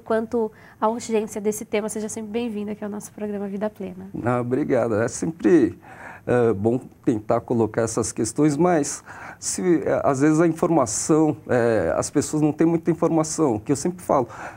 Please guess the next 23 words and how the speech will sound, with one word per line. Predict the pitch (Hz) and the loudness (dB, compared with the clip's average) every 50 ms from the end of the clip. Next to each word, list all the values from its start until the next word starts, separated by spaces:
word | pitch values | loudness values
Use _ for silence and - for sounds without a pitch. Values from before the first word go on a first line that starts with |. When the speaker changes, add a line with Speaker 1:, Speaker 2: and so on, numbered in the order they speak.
| - - _ _ - | -20 -20 _ _ 0
Speaker 2:
procure, | - 233 226 - - 226 226 196 160 123 | 0 0 0 0 0 2 4 4 4 2
procure | - - - 175 180 180 - 226 208 190 | 0 0 0 0 0 2 2 0 4 6
um, | 175 160 147 120 139 | 6 4 4 4 0
um | 147 | 0
profissional | 143 - 139 135 - - - 139 120 120 127 135 127 | 2 2 0 0 0 -2 0 2 2 4 2 2 0
pra, | - - 131 135 123 123 113 98 | 0 2 2 4 4 4 2 0
pra | - - 131 | 0 -2 -2
te, | 131 - - | -2 -2 -12
pelo | - _ - - 294 - | -10 _ 2 4 6 6
menos | 151 139 156 185 190 180 - | 6 6 4 2 0 -2 -6
te | - | -10
esclarecer | - - - 185 170 160 139 120 - - 170 | -10 -4 0 2 4 4 4 2 0 2 2
algumas | 156 147 160 175 170 165 165 | 2 2 2 2 0 0 -2
coisas. | - - 160 156 135 113 - - - - - - - | 0 2 2 4 4 2 -2 -4 -10 -18 -20 -10 -2
Tem | - 214 202 | 0 0 0
coisas | 202 - - - 202 190 180 180 180 - | 0 -4 -2 0 2 2 2 2 0 0
que | - | -4
são | - - 190 175 | -2 0 0 2
muito | 156 151 160 185 180 180 - 196 175 156 | 2 2 0 0 0 0 2 4 4 4
fáceis, | - - - - 143 131 156 160 - - 139 113 107 | 2 -2 -2 0 2 2 2 0 0 0 0 0 0
baratas | 107 104 104 113 107 110 113 120 147 151 - 147 131 | -4 -4 0 2 4 4 4 4 0 0 -2 -2 0
e | 143 | 0
rápidas. | 104 104 107 120 - - 101 82 - 90 - - | 2 2 0 0 0 -4 -10 -8 -8 -10 -10 -10